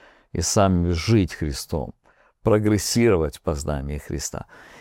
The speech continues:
или же они каким-то образом свидетельствуют о Христе.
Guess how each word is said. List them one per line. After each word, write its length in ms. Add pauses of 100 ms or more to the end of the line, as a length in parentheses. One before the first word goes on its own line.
(160)
или 260
же 160
они 240
каким-то 500
образом 580 (280)
свидетельствуют 1400
о 80
Христе. 720